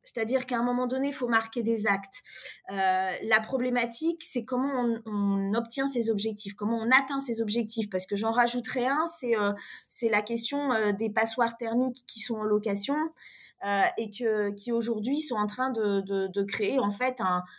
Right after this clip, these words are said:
un énorme, euh, problématique de, de, finalement, de logement, euh, possible à, pour la location. Donc, on a des objectifs et il faut les tenir.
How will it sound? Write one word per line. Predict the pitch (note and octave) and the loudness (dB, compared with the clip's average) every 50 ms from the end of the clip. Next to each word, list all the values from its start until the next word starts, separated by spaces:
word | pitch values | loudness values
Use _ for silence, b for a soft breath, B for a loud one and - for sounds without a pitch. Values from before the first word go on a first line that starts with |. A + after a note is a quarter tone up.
| B B | B B
un | G3 F#3+ G3+ | -6 -2 0
énorme, | G3+ G#3 A3 A#3+ B3+ C4 C4+ C4 A#3+ G#3+ | 0 0 0 0 0 0 0 0 0 0
euh, | G3+ G3 F#3+ F#3+ F#3+ | 0 2 2 0 -2
problématique | F#3+ - - G#3+ G#3+ G#3+ G#3+ G#3 G3 G3+ G3+ - - C4+ A3+ | -2 -4 -4 -2 0 0 2 2 2 0 -2 -2 -4 -4 -2
de, | G#3 G#3 G3+ G3 | 0 2 2 2
de, | G3 F#3 G3 G3 F#3+ F#3 F#3 F#3+ | 0 0 0 0 0 0 -2 -6
finalement, | - - G#3+ G3 G3 A3+ C4 C4 | -6 -6 -4 -2 -2 0 0 0
de | G#3+ G3+ | 0 0
logement, | G3+ G3+ G3 G3 G3 G3+ A#3 A#3+ B3 B3 A#3+ G#3+ G3 | 0 2 2 0 0 0 -2 -2 0 0 0 0 0
euh, | F#3 F#3 F#3 F#3 F3+ F3+ | 0 0 2 2 0 0
possible | F3+ F3+ - A3+ A3+ G#3+ - - C4+ A3+ G#3+ G3+ | -4 -4 -4 -4 -2 -2 -2 -2 -4 -4 -2 0
à, | F#3 F#3 F#3 F3+ F3 F3 E3 D3 D3 D3 - | 0 2 2 2 2 0 0 -2 -4 -8 -12
pour | - A3 G#3+ | -10 -6 -2
la | G#3 G#3 | 0 0
location. | G#3+ G#3+ G#3+ A3+ G3 G3 - - - _ _ B B B B B B B B B B | 0 0 0 -2 -4 -4 -6 -10 -12 _ _ B B B B B B B B B B
Donc, | G#3+ A3+ A3+ - | -4 -4 -2 -2
on | C4+ C4+ C#4 | 0 2 4
a | D#4 E4 | 4 2
des | C#4 D4 C4 C4 | 2 0 -2 -2
objectifs | C4 A3 A#3 B3 B3 - - F#4+ G4 F#4+ - - - | 0 0 -2 -2 -4 0 4 4 4 4 2 -4 -2
et | B3 B3 | 0 0
il | A#3 | 0
faut | A#3 - D4 | 0 0 0
les | D4 D4 D4 | 0 0 0
tenir. | D4 D4+ C#4+ C#4+ C#4 B3+ A3 | 0 0 0 0 2 0 0